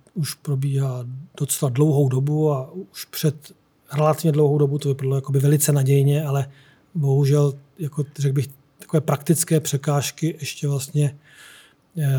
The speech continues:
dávají zatím velice, velice jakoby slabé výsledky, řekl bych, pro, pro zlepšení funkce toho pacienta. Zase to několika směry, ať už přes kmenové buňky nebo nějaké elektronické, eh, jako vlastně ovládání, eh,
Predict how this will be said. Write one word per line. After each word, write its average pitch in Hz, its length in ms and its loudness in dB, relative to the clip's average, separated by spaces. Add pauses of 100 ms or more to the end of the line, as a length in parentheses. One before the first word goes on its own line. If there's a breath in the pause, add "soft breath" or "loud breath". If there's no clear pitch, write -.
(260)
dávají 135 420 0
zatím 139 280 0
velice, 139 500 -2
velice 135 340 -4
jakoby 135 280 -6
slabé 127 680 -4 (1000)
výsledky, 135 580 0 (320)
řekl 139 120 -2
bych, 139 120 -2
pro, 139 360 0
pro 143 160 0
zlepšení 135 480 0
funkce 131 400 -2
toho 139 140 0
pacienta. 131 500 -6
Zase 123 200 -4
to 147 80 4
několika 143 400 4
směry, 139 480 0 (340 loud breath)
ať 143 120 -12
už 135 60 -4
přes - 200 0
kmenové 135 440 2
buňky 131 320 0
nebo 127 180 -2
nějaké 127 380 -6
elektronické, 127 800 -2 (600 loud breath)
eh, 143 160 -4
jako 147 360 -4 (220)
vlastně 147 260 -6
ovládání, 135 960 4
eh, 131 200 -4